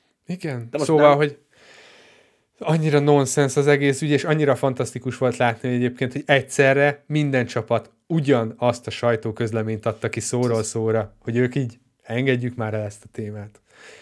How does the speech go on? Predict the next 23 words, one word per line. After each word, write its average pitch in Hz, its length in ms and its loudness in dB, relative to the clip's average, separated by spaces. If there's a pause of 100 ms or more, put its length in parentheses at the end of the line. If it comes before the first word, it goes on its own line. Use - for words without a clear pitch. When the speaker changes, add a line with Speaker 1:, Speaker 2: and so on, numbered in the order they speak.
(220)
Speaker 1:
Viszont, 226 540 4
Speaker 2:
Szerintem 113 400 -8
is. - 120 -18
Speaker 1:
ha 185 140 6
már 143 220 6
hülyeség, 147 720 2 (460)
az 131 160 0
idei 151 280 4
év 139 200 4
azért 120 260 2
nagyon-nagyon 127 540 2
erősen 113 400 -2
indult, 131 540 0 (380)
kettő 247 460 -2
csapat 104 420 -4
is - 320 -12 (200)
nevezett 107 720 -4 (100)
a 135 100 0
mindenkori 120 680 -2
leghülyébb 107 500 -4
Forma 98 500 -6
egyes 95 320 -10
csapatnévre. 123 680 -2